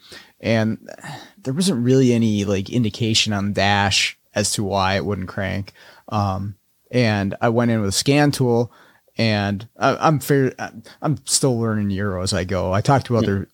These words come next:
Speaker 1: a few other people, and they knew exactly what was going on as, as
Speaker 2: Yeah.
Speaker 1: soon as I told them. But I, I go in, and there's no codes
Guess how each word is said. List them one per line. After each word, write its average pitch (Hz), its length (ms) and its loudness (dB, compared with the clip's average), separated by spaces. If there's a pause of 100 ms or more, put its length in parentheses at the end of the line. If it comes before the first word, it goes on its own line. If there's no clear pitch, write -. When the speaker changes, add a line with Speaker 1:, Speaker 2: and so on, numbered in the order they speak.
(120)
Speaker 1:
a 120 60 -12
few 135 240 4
other 107 180 2
people, 104 300 -4
and 107 80 0
they 117 100 4
knew 110 140 2
exactly 95 420 -2
what 90 180 -8
was - 140 -10
going 92 220 -8
on 98 320 -8 (180)
as, 90 160 -10
as 107 220 -4
Speaker 2:
Yeah. 110 40 2
Speaker 1:
soon 110 160 -2
as 98 100 -4
I 101 120 0
told 104 260 -2
them. 101 160 -2
But 117 240 2 (380)
I, 139 220 2
I 151 80 4
go 151 200 4
in, 160 180 4
and 139 300 0
there's 135 200 2
no 131 200 4
codes 135 640 2